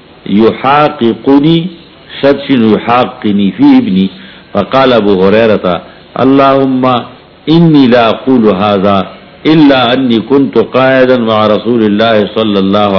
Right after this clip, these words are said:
عليه وسلم، فأتته امرأة فقالت: يا رسول الله،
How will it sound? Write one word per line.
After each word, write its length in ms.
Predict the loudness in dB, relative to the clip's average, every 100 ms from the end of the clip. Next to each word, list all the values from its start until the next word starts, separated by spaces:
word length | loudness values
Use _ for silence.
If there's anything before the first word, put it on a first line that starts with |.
| 0
عليه 240 | 2 2 0
وسلم، 400 | -2 -2 -2 -4 -6 -16 -20 -20 -4
فأتته 600 | -2 0 0 -2 0 -2
امرأة 420 | 0 0 0 -2 -6 -4
فقالت: 500 | -6 -2 -2 0 -2 -6 -20 -16 -2
يا 220 | 0 2
رسول 400 | 0 -2 -2 0
الله، 560 | 0 0 0 0 0